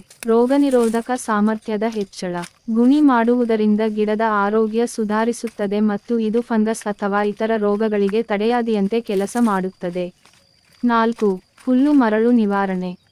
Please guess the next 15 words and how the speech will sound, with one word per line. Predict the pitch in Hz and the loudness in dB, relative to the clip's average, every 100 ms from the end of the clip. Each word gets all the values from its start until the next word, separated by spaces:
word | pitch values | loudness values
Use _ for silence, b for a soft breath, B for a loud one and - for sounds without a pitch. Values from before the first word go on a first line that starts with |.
| 233 | -2
ಗುಣಿ | 226 254 302 | 4 4 6
ಮಾಡಿದ | 285 226 226 233 | 4 4 2 2
ನಂತರ | 240 214 208 220 226 | 2 2 0 0 0
ಗಿಡದ | 214 208 208 226 | 0 0 0 0
ಯಥಾವತ್ಸ | 214 196 220 220 214 - | -2 -2 -2 -2 -4 -6
ಸ್ಥಿತಿಯು | 240 - 226 233 233 | -8 -6 -8 -2 -4
ಸುಧಾರಿಸುತ್ತದೆ. | 240 214 202 208 208 - 196 190 180 180 180 - _ _ | -2 -4 -2 -2 -4 -6 -10 -8 -6 -8 -10 -20 _ _
ಈ | 254 269 | 0 2
ವಿಧಾನವು | 254 214 226 254 247 | 2 0 2 2 0
ತಳಭಾಗದಲ್ಲಿ | 254 214 214 226 226 226 208 190 220 | 0 -2 0 0 0 0 -2 -2 -2
ಹುಲ್ಲು | 240 220 254 | -2 0 4
ಮರಳು | 262 208 208 226 | 4 2 0 -2
ತಡೆಯಲು | 214 202 208 214 | -2 -2 -2 -2
ಸಹಾಯ | - 208 196 214 | -4 -6 -2 -2
ಮಾಡುತ್ತದೆ. | 233 202 185 190 - 180 180 | 0 -2 -4 -6 -8 -6 -6